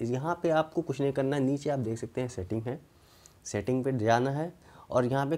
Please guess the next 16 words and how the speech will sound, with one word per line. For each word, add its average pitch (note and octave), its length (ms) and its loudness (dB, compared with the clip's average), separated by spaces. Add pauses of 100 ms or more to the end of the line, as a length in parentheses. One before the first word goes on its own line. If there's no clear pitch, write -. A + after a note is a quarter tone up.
(100)
कॉल A#2+ 240 6
मैनेजमेंट A#2 520 2
पे C3+ 80 0
देख G#2 180 2
सकते G#2 220 -2
हैं A#2+ 80 4
दूसरे G#2+ 220 -2
नंबर G#2+ 220 0
पे, E3 160 -2
इस A#2+ 80 -2
पर A#2+ 120 -2
क्लिक B2 280 -4
करना C3 200 -2
है, E3 140 -2
सेंड A#2+ 340 0
कॉल A#2 300 2